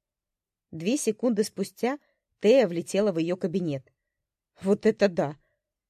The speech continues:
Даже для Теи это было очень быстро. «Что ты наделала?» «Я увольняюсь», заявила она. «Мне жаль. То, что я сделала, уже невозможно исправить». «Ты нас бросаешь»,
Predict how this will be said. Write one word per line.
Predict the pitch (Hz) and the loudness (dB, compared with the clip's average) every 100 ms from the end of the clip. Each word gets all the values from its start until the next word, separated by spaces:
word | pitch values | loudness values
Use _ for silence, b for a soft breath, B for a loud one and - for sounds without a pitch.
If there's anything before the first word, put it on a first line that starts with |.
| - | 2
Даже | 202 220 | 4 4
для | 202 226 | 2 0
Теи | - 190 165 180 - _ - | 0 0 0 -2 -8 _ -8
это | 165 | -6
было | 165 165 | -4 -2
очень | 160 147 185 | -2 -2 -6
быстро. | 156 151 - 147 143 _ _ _ _ _ _ _ | -4 -6 -6 -12 -12 _ _ _ _ _ _ _
«Что | - - - 240 302 | -14 -12 0 4 4
ты | 294 | 4
наделала?» | 285 330 247 302 392 214 170 151 147 _ _ _ _ _ _ _ _ - | 2 2 2 2 4 2 2 -2 -4 _ _ _ _ _ _ _ _ -4
«Я | 208 185 262 | 0 4 6
увольняюсь», | 262 240 294 294 233 156 143 - - _ _ _ - | 6 6 4 4 2 0 -4 -14 -20 _ _ _ -10
заявила | 165 170 156 156 | -6 -4 -2 -2
она. | 156 143 143 _ _ _ _ _ | -4 -6 -12 _ _ _ _ _
«Мне | - 262 302 | -2 2 2
жаль. | 220 175 156 147 _ _ _ _ _ _ | 2 -2 -4 -8 _ _ _ _ _ _
То, | 247 | -2
что | 233 - | 0 2
я | 220 226 | 2 2
сделала, | 165 240 285 190 156 - _ _ | 2 2 2 2 -4 -8 _ _
уже | 208 220 | -2 0
невозможно | 226 214 233 226 214 175 165 | 2 2 0 0 0 -2 -4
исправить». | - 170 160 147 - - _ _ _ _ _ _ _ _ | -4 -4 -2 -4 -10 -18 _ _ _ _ _ _ _ _
«Ты | 269 277 | 4 6
нас | 294 254 | 6 4
бросаешь», | 214 311 311 - 349 302 170 156 - | 2 2 2 0 2 2 0 -2 -12